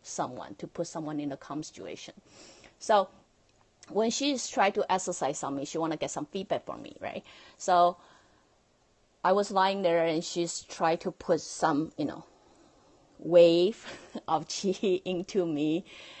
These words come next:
And then all I can feel is she's worrying about, she's thinking about her work, she's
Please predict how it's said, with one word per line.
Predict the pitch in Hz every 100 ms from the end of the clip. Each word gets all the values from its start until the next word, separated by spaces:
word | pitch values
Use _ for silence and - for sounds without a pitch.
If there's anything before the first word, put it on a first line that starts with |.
| -
And | 180 175
then | 175 165
all | 180 190
I | 190
can | 190 180 165
feel | - 180 175 170
is | 147 147 - - -
she's | 175 160
worrying | 143 147 165 175 175
about, | 156 147 147 147 151
she's | - 165
thinking | - 185 190
about | 175 180
her | 175
work, | 151 156 160 156
she's | 170 139